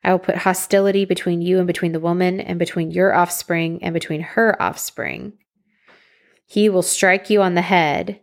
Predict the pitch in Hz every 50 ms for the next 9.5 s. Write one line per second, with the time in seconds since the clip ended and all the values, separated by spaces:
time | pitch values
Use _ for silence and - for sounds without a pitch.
0 | _ _ _ _ _ _ _ _ _ _ - - 175 175 170 180 190 190 180 165
1 | - - - - 180 160 160 160 - - 175 170 165 - 160 160 156 156 160 156
2 | - - - - - - - - - 185 - _ _ _ _ - - - - -
3 | - - - - - - - - - - - 95 87 - 185 190 190 185 - -
4 | 208 - - - 196 180 170 165 160 160 160 170 180 165 - - 170 - - _
5 | - - 57 60 - - 190 185 - _ _ _ - 185 175 190 185 196 202 196
6 | 180 170 160 170 175 190 202 - - - - - - - - _ _ _ _ _
7 | _ _ _ _ _ _ _ _ _ _ _ _ _ _ _ _ _ _ _ _
8 | _ _ - 175 170 170 165 160 165 156 151 - - - 196 - - - 62 62
9 | 62 - - 185 - - - - -